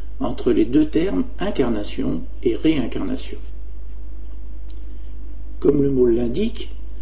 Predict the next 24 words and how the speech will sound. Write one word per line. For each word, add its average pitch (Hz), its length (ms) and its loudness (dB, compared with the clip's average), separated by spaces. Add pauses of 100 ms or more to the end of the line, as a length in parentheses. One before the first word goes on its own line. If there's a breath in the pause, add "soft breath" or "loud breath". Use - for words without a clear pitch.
(800 loud breath)
l'incarnation 139 1000 2 (160)
est 135 200 0 (100)
être - 460 0 (160)
dans - 320 -2
un 101 160 -2
corps 165 500 2
de 117 80 4
chair. - 480 -2 (240)
C'est 139 300 2
notre 107 260 0
situation - 560 0
actuelle - 540 2 (500 loud breath)
qui - 160 2
durera 151 540 2
le 117 160 2
temps 95 180 0
de 80 120 2
notre 117 360 0
vie. - 220 -2 (800 loud breath)
Au - 100 0
terme 202 260 2
de 127 80 6
cette - 260 0
vie, 254 220 2